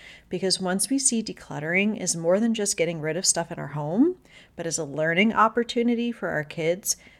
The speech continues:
the experience becomes much more meaningful.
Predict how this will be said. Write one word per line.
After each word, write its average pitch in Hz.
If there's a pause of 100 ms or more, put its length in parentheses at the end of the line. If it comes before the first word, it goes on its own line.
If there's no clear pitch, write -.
(140)
the 175
experience 170
becomes 147
much 170
more 151 (120)
meaningful. -